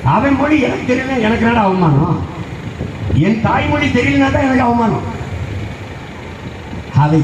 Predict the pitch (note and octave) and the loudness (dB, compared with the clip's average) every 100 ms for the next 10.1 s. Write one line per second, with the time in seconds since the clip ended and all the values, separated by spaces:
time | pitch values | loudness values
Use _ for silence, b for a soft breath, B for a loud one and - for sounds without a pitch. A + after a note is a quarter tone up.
0 | D3 D#3 G#3 G3 F#3 G3+ F3 D#3+ D#3+ D#3 | 4 4 4 4 4 2 2 2 2 2
1 | D#3 F3 E3 E3 E3+ D#3+ D3+ C#3+ D3+ F3+ | 2 2 2 2 4 4 4 2 2 2
2 | F3+ E3 D#3+ F3 F3+ - - - - - | 2 4 4 2 0 -2 -8 -10 -12 -12
3 | - - - B2+ C#3+ F3+ F#3 E3 - F3+ | -12 -6 2 4 4 2 0 -2 -2 0
4 | E3 E3 D#3+ D#3+ D#3+ D3 C#3+ C#3+ - C3+ | 0 4 4 6 4 4 4 4 4 2
5 | B2 A#2+ E3 E3+ F3+ F3 F3 F3 E3 E3 | 2 2 2 2 2 2 2 2 2 2
6 | E3 E3+ D#3 C3+ A#2 - - - - - | 2 2 0 -2 -2 -4 -12 -14 -14 -14
7 | - - - - - - - - - - | -14 -14 -14 -14 -14 -14 -12 -12 -12 -14
8 | - - - - C#3+ D3 C3+ G3 G3+ F#3+ | -14 -12 -10 2 4 4 4 2 0 0
9 | F#3+ E3+ - E3 D#3+ D#3 A2+ B2 F3+ G3+ | 0 0 0 2 4 4 4 4 4 2
10 | G3+ | 0